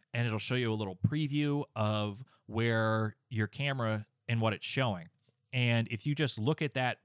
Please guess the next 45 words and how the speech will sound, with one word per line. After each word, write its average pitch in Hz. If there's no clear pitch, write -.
little 127
box 117
and 113
you're 110
like, 98
"Okay, 107
looking 135
at 131
that, 101
I 107
can 104
see 98
I've 101
got 98
that 92
dirty 104
pile 101
of 90
dishes 156
in 143
there. 131
I've 101
got 95
laundry 131
that 117
still 120
needs 117
to -
be 110
put -
away. 151
I've 104
got 101
kids' 170
toys 147
all 127
over 110
the 107
place. 107
I've 104
got 95
a 90
dog 120
that's 101
snoring 127